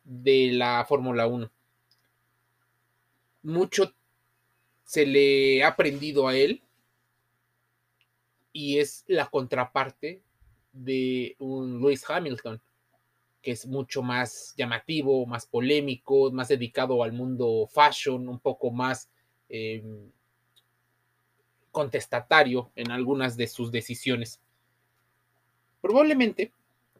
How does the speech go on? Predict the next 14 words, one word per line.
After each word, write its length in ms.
en 140
el 80
futuro 480
veamos 680
a 100
nuevos 420
pilotos 680
que 120
tengan 360
esta 220
dinámica. 560
Pero 420
hasta 380
entonces, 640